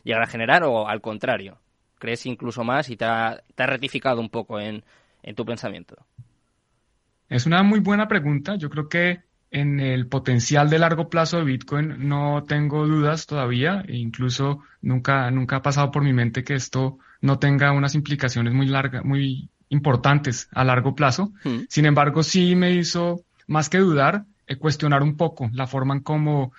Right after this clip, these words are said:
Speaker 2: de pronto algunos influenciadores o algunas personas venden Bitcoin, ¿no? Eh,
Speaker 1: Mm.
Speaker 2: muchas veces es como,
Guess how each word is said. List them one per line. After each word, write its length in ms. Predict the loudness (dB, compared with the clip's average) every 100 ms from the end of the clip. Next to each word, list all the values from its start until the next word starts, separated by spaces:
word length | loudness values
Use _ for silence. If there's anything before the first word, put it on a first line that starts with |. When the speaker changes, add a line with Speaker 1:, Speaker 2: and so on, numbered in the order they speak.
| -10
Speaker 2:
de 100 | -6
pronto 300 | 0 2 4
algunos 500 | 2 4 4 4 0 -8 0
influenciadores 840 | 0 2 2 2 2 2 2 2
o 60 | 0
algunas 320 | -2 -4 -4
personas 560 | -4 -2 0 2 0 -6 -20 _
venden 380 | 4 6 6 4
Bitcoin, 360 | 2 2 0
¿no? 300 | 2 0 0
Eh, 100 | 0
Speaker 1:
Mm. 60 | 0
Speaker 2:
muchas 260 | 0 0
veces 320 | 0 -2 -2 -4
es 100 | -2
como, 420 | 0 2 0